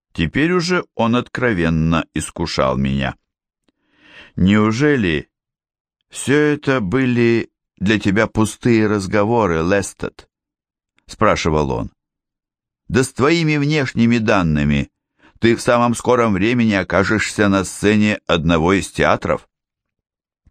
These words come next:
Мне очень нравилась тема наших теперешних разговоров. Мне доставляло удовольствие видеть, что он верит в возможность нашего побега.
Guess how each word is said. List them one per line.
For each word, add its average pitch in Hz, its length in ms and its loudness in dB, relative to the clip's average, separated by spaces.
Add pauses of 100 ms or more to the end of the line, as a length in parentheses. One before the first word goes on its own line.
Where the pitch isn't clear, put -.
Мне 98 260 2
очень 78 280 0
нравилась 67 720 0 (420)
тема 80 320 2
наших 76 360 -2
теперешних 69 720 -2
разговоров. 62 800 -6 (600)
Мне 92 280 4
доставляло 73 640 2
удовольствие 67 800 -2
видеть, 80 420 -2 (460)
что - 220 -2
он 98 120 2
верит 101 420 0
в 73 40 -6
возможность 85 640 0
нашего 73 440 0
побега. 65 560 -4